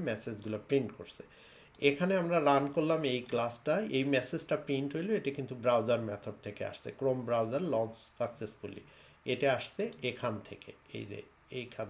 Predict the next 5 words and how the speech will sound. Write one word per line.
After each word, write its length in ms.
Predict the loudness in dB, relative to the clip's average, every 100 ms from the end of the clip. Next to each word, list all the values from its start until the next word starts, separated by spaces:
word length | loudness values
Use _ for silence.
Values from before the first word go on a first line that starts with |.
| -10
থেকে 160 | -16 -16
আসছে, 240 | -16 -18 -20 -20 _ _ _ _ _ _ 0
যেহেতু 260 | 2 2 0 -2 -10 -4 0
এই 80 | 2 0 -8 -2
মেথডটাকে 520 | 0 0 -2 -4 -4